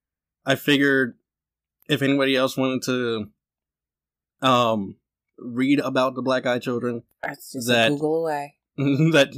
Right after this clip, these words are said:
Speaker 1: yeah, you can do that, or I might be willing to, like, post a little bit on
Speaker 2: Maybe you should read some of the stories on Creeps with Brian.
Speaker 1: There you go. I could read some on, on TikTok, like, do little minute videos of people and their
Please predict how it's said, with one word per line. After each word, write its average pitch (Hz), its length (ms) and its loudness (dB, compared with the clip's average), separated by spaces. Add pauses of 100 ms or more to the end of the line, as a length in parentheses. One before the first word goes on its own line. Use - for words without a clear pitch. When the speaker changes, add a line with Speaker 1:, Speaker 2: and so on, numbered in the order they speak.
(160)
Speaker 1:
yeah, 120 360 0
you 127 140 -6
can 135 100 -6
do 131 120 -4
that, 131 200 -2
or 120 340 -2
I 120 140 -2
might 117 320 -4 (160)
be 123 180 -4
willing 113 280 -6
to, 120 120 -8
like, 104 200 -6
post 110 260 -6
a 113 40 -10
little 104 220 -6
bit 104 280 -6
on 98 460 -10 (200)
Speaker 2:
Maybe 175 280 -4
you 233 120 -2
should 226 460 -2
read 190 240 -4
some 208 180 0
of 202 60 0
the 202 60 -2
stories 202 480 -2
on 208 160 -6
Creeps 220 240 -8
with 240 140 -6
Brian. 262 500 -8
Speaker 1:
There 110 140 -6
you 104 120 -6
go. 101 120 -6
I 104 100 -4
could 113 80 -8
read 113 200 -8
some 113 140 -4
on, 110 280 -8
on 110 160 -4
TikTok, 104 480 -6
like, 101 160 -10
do 110 160 -12
little 110 220 -6
minute 113 300 -2
videos 110 360 -8
of 101 160 -10
people 107 300 -8
and 104 80 -6
their 101 140 -10